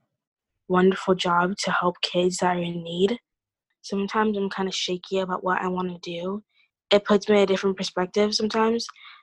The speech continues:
that I didn't wanna be in, 'cause I'm like, "What happens if I change it next year and, like, I won't know?" And it just, it keeps on changing because right now, like,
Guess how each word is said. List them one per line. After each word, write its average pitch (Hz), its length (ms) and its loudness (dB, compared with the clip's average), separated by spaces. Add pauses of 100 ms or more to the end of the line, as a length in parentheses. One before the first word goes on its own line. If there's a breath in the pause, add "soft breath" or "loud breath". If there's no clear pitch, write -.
that 185 140 0
I 185 40 2
didn't 185 200 0
wanna 190 200 2
be 190 220 2
in, 196 120 2
'cause 190 140 -2
I'm 180 160 2
like, 180 220 -2 (1200)
"What 196 100 2
happens 202 260 2
if 196 200 -6
I 190 120 2
change 196 400 4
it 190 140 0
next - 340 -2
year 180 360 -2 (320)
and, 180 100 -4
like, 175 300 -4
I 180 100 0
won't 180 260 -2
know?" 180 340 2
And 180 120 -2
it 180 100 -2
just, 180 320 -2 (360)
it 202 120 2
keeps - 280 0
on 202 120 4
changing 190 520 4
because 190 360 0 (480 loud breath)
right 190 260 2
now, 185 300 4
like, 180 260 -2